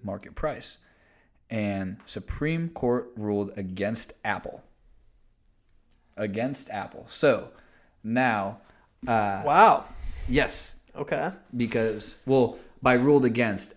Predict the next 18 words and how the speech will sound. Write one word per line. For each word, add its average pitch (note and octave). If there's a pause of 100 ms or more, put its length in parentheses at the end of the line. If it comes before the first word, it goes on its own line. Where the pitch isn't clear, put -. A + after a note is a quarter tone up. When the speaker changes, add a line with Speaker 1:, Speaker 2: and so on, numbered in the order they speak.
(120)
Speaker 1:
Apple A#2+
wanted G#2
to, F#2+ (480)
uh, F2 (580)
pretty A2
much F#2+
freeze G2+
these F#2+
lawsuits F#2
and, F2 (460)
and G2+
be F#2+
like, E2+
"No, F#2
this, F2+
this -
can't -
happen." F#2